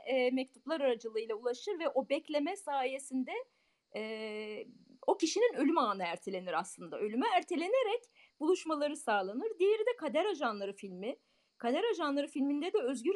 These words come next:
iradeye çok fazla gönderme vardı. Yine orada sabır ve değiştirme arzusuyla, belki bazen erteleyerek, e, istedikleri nihai sonuca ulaşmaları çok güzel işlenmişti. Bugün, e, bazı ertelemelerin bütünsel, yani ruhun isteğiyle olduğu ve vakti gelmeden,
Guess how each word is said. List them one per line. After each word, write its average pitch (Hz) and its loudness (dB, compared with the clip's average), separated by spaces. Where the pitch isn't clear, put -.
iradeye 214 2
çok 220 -4
fazla 196 -2
gönderme 185 -2
vardı. 180 -2
Yine 370 4
orada 262 2
sabır 262 -2
ve 302 -4
değiştirme 254 0
arzusuyla, 254 -2
belki 247 4
bazen 247 2
erteleyerek, 254 -2
e, 214 -6
istedikleri 262 0
nihai 269 4
sonuca 247 -4
ulaşmaları 240 2
çok - -4
güzel 185 -8
işlenmişti. 180 -8
Bugün, 359 -4
e, 240 0
bazı 339 4
ertelemelerin 294 -2
bütünsel, 269 0
yani 254 2
ruhun 233 -2
isteğiyle 254 -4
olduğu 202 -2
ve 247 10
vakti 254 2
gelmeden, 285 2